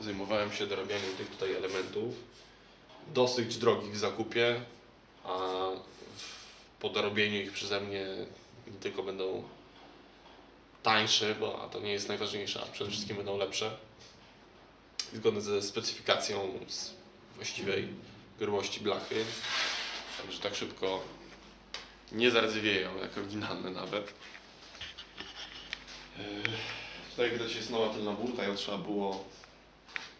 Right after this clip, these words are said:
spasować z wszystkimi elementami, tak żeby pasowały i rączki, i odblaski, i żeby wszystko pasowało do siebie, żeby nadwozie, e, zgadzało się,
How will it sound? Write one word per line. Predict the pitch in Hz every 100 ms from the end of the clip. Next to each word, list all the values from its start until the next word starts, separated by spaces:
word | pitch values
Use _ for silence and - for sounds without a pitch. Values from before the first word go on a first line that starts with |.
| - -
spasować | - - - 110 107
z | -
wszystkimi | 107 - 110 104
elementami, | 95 95 92 98 95 95
tak | 92 90
żeby | 92
pasowały | 82 - 90 87 87
i | 98
rączki, | 95 98 - -
i | 87
odblaski, | - 95 - - 98 - - - - - - - - -
i | 95
żeby | 95 92
wszystko | 92 - - 95
pasowało | - 101 95 92
do |
siebie, | 90 110 101 98 90 90 - 90
żeby | 90 87 90 87 85 82 80
nadwozie, | 92 90 92 92 87 87 - - - - - - - - - - - -
e, | 82 90 87 - - - - - - - - - - - - - - -
zgadzało | 98 104 104 98 95 92
się, | 92 -